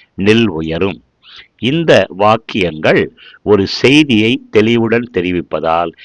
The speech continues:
இவை செய்தி வாக்கியம். அவ்வளவுதாங்க. அப்போ செய்தி வாக்கியம் அல்ல செய்தி தொடர் என்றால் என்னன்னு கேட்டா, ஒரு வாக்கியமானது ஒரு செய்தியை, ஒரு மெசேஜை நமக்கு தரணும். அவ்வளவுதான், ஏதாவது ஒரு மெசேஜ் நமக்கு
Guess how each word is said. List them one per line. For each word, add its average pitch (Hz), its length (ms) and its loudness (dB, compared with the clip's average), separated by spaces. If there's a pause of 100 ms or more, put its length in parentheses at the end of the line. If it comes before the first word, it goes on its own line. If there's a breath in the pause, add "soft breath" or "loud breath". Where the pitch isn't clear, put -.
(140 loud breath)
இவை 110 260 -2
செய்தி 92 380 -2
வாக்கியம். 78 580 -6 (280)
அவ்வளவுதாங்க. 80 480 -4 (480 loud breath)
அப்போ 87 360 0
செய்தி 110 400 0
வாக்கியம் 98 500 -4 (380 loud breath)
அல்ல 92 200 -4
செய்தி 104 400 0
தொடர் 95 320 0
என்றால் 90 420 0
என்னன்னு 82 340 -8
கேட்டா, 131 340 -2 (320 loud breath)
ஒரு 98 200 0
வாக்கியமானது 92 920 -2 (680)
ஒரு 113 180 -2
செய்தியை, 110 560 0
ஒரு 107 240 -2
மெசேஜை 117 460 0
நமக்கு 95 340 -6 (100)
தரணும். 85 280 -6
அவ்வளவுதான், 78 360 -8
ஏதாவது 82 320 0
ஒரு 147 180 4
மெசேஜ் 110 320 0
நமக்கு 87 300 -8